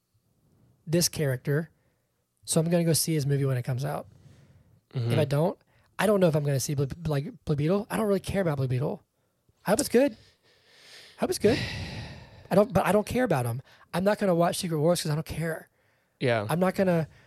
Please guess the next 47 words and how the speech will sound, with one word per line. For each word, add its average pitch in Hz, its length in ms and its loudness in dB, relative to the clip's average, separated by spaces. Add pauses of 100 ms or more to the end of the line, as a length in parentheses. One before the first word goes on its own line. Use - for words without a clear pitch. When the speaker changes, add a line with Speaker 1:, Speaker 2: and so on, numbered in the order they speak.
(140)
Speaker 1:
I'm 170 60 -6
not 180 120 0
gonna 190 140 4
watch, 160 460 2 (480)
you 165 160 0
know, 139 400 2 (440)
uh, 139 420 0 (160)
Speaker 2:
You 170 120 -2
know 180 60 2
what 185 120 4
I'm, 175 140 -6
you 156 200 0
know 180 80 6
what 180 80 8
I'm 165 80 4
gonna 160 140 6
watch? 135 420 2 (400)
I'll 196 80 4
go 214 80 6
see 214 300 0
The 170 200 -4
Joker 143 380 2
two 131 360 -2 (640)
with, - 380 -4
with, 143 260 -4 (320)
uh, 117 460 2
Speaker 1:
Joaquin 147 380 -2
and 135 80 -2
Lady 135 160 -2
Gaga. 139 340 -2
Speaker 2:
Right, 135 240 2
right. 113 140 -2
I'll 139 80 0
go 160 100 2
see 165 160 -4
that. 110 300 -2
I'll 135 80 2
go 151 100 2
see 156 160 -4
The 151 100 -4
Batman 117 460 -2
two. 123 300 -4 (1000)
Uh, 113 440 0 (280)
I 151 60 2
don't 180 220 2
care 160 180 0
about 135 280 0